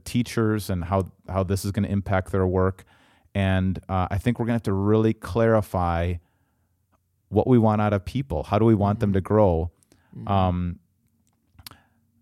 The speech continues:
Speaker 1: the real issue for me is we're purpose-driven creatures.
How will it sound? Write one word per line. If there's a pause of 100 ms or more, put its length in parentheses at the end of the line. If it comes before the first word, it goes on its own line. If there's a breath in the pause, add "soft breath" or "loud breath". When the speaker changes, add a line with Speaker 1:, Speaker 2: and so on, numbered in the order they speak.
(1300)
Speaker 1:
the
real (160)
issue (240)
for
me (760)
is
we're
purpose-driven
creatures.